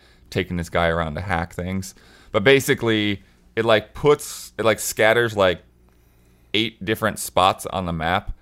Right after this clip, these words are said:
and you have to, like, rush to each one of them before the time runs out. And, uh, and then if, like, if you don't get to all of them in time, then, like, you have to start over and then listen to all of the conversations all over again.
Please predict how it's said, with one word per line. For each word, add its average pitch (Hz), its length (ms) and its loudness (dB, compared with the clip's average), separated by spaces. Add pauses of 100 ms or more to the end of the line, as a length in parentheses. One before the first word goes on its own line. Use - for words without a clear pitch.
(340)
and 104 100 -4
you 107 80 -2
have 113 120 -4
to, 113 80 -2
like, 92 260 0
rush 92 680 0 (200)
to - 180 -4
each 107 260 -4
one 95 160 2
of 104 80 2
them 120 140 4
before 98 280 2
the 90 80 -2
time 98 340 0
runs 107 200 2
out. 131 260 2 (680)
And, 92 440 2
uh, 90 320 4 (220)
and 92 160 -2
then 92 140 -2
if, 87 260 -6
like, 90 320 0
if 101 120 -4
you 110 120 2
don't 110 200 4
get 101 180 0
to 107 80 2
all 87 140 4
of 95 60 4
them 90 100 2
in 87 120 -4
time, 85 280 -2
then, 85 200 -6
like, 87 200 -8
you 101 140 -6
have - 100 -2
to 95 60 -10
start 87 340 -2
over 85 380 -2
and 80 120 -4
then 85 120 -8
listen 90 300 -6
to 78 60 -4
all 82 340 -2
of 85 60 -6
the - 80 -6
conversations 78 1120 -8 (500)
all 82 260 -2
over 82 180 2
again. 82 380 -2